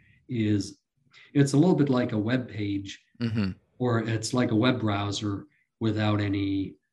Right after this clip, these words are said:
Speaker 1: uh, hyperlink documents.
Speaker 2: Okay.
Speaker 1: Um, you know, you've got the app, but we need,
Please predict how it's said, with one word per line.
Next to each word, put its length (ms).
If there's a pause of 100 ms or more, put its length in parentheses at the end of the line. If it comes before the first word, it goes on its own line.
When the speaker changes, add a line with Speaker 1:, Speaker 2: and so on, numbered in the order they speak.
(320)
Speaker 1:
uh, 260
hyperlink 500
documents. 680 (240)
Speaker 2:
Okay. 320 (220)
Speaker 1:
Um, 240
you 100
know, 80
you've 140
got 180
the 160
app, 300
but 220 (200)
we 80
need, 300